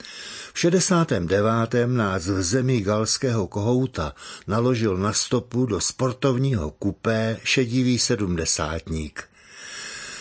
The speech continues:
Jel z Paříže do Říma a švihal to, až oči přecházely.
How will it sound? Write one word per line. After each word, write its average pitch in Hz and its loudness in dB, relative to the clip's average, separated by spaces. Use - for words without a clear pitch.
Jel 147 6
z - 2
Paříže 143 2
do 113 0
Říma 85 -2
a 120 -2
švihal 131 2
to, 104 -2
až 110 -2
oči 131 0
přecházely. 87 -2